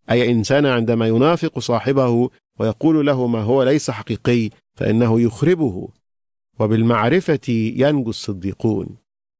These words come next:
ثم في العدد الثالث عشر من الأصحاح الثاني عشر يكتب: "في معصية الشفتين شرك الشرير، أما الصديق فيخرج من الضيق. الإنسان يشبع خيراً من ثمر فمه، ومكافأة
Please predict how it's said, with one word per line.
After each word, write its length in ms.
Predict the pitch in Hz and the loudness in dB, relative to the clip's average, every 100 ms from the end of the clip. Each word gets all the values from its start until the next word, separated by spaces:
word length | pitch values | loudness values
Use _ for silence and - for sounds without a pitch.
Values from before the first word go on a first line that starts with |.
| _ | _
ثم 180 | - 175 | -2 0
في 60 | 165 | 2
العدد 240 | 180 202 | 0 2
الثالث 440 | 190 - 180 185 | 0 0 0 0
عشر 360 | 170 165 185 170 | 0 0 0 -2
من 60 | 156 | 0
الأصحاح 360 | 143 - 160 | 0 0 -2
الثاني 440 | 143 - 165 165 147 | -4 -4 -2 0 2
عشر 320 | 151 156 147 | 0 0 -2
يكتب: 520 | 170 - - 175 151 _ _ _ _ | -2 -2 0 0 -2 _ _ _ _
"في 200 | - 131 | -2 0
معصية 540 | 131 131 123 - 202 190 | 2 2 0 0 0 0
الشفتين 920 | 160 - 135 127 156 160 147 143 139 | -4 -6 -4 -2 0 2 2 2 2
شرك 480 | - - 165 180 160 | -2 -2 2 2 0
الشرير، 800 | 127 - 127 117 156 143 110 104 | -4 -2 -2 2 2 2 -2 -4
أما 140 | 113 110 | -2 -2
الصديق 540 | - 117 113 143 139 | -2 -2 0 0 0
فيخرج 520 | 131 127 143 135 131 | 0 0 0 -2 0
من 200 | 131 123 | 0 2
الضيق. 420 | 127 117 170 175 - _ _ _ - | 0 0 0 0 -4 _ _ _ -2
الإنسان 500 | 117 113 - 147 139 | 0 2 2 2 2
يشبع 480 | 151 156 139 123 123 | 0 0 -2 0 0
خيراً 360 | 151 180 165 | 0 0 2
من 240 | 135 120 113 | 0 -2 -2
ثمر 360 | 156 147 127 | 0 2 2
فمه، 520 | 113 143 143 120 120 113 _ _ - | 0 2 2 2 0 -2 _ _ -4
ومكافأة 1080 | 113 113 - 117 - 170 143 - 135 135 127 | 0 0 0 0 0 0 0 0 0 2 0